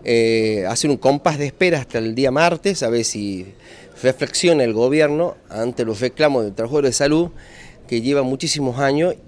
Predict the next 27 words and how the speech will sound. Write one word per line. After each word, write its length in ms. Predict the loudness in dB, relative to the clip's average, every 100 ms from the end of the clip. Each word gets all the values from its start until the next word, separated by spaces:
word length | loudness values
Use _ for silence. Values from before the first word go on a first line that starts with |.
| -12
y 100 | -10
con 160 | -8 -8
respecto 320 | -8 -4 -2
a 40 |
este 180 | -2 0
ministro 480 | 0 2 0 -4 -4
que 120 | -4
se 140 | -4
le 100 | -2
presentó 380 | -4 -4 -4 -4
el 60 | -4
petitorio 400 | -4 -2 0 0
el 40 |
diecisiete 760 | -2 -4 -4 0 0 0 -2 -2 -12 -20 -6
de 80 | -2
diciembre 760 | 0 2 2 0 -2 0 0 -2 -12 -10 -2
y 60 |
hasta 220 | -2 0
el 60 | 2
día 80 | 2
de 100 | 2
la 40 |
fecha 380 | 0 -2 -2 -4 -6 -20 -10
no 200 | -2 0
ha 100 | 0
cumplido 600 | -2 -6 -6 -4 -2 -2
nada. 240 | -4 -8